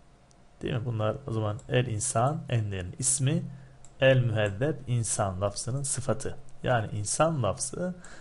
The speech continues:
ennenin ismi olmakla birlikte aynı zamanda mevsuftur. Yani sıfatlanan kelimedir.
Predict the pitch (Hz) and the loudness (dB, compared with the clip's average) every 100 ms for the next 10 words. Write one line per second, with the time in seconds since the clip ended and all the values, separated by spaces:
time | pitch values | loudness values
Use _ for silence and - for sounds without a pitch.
0 | - - 131 127 117 110 104 101 - 120 | -12 4 8 8 8 4 0 -2 -2 -2
1 | 101 104 151 - 107 101 104 95 90 - | -2 0 0 2 0 2 0 0 -2 -4
2 | - 131 123 131 - 139 104 95 107 95 | 2 4 4 -2 -2 0 0 -2 -2 -2
3 | 90 92 90 101 98 - - - - - | -4 -6 -4 -4 -2 -4 -4 -6 -10 -10
4 | 90 101 95 87 90 - - 107 - 113 | -6 -2 -2 -4 -6 -8 -4 -4 -4 -4
5 | 98 92 - 95 98 117 147 165 | -6 -6 -6 -6 -4 -4 -4 -6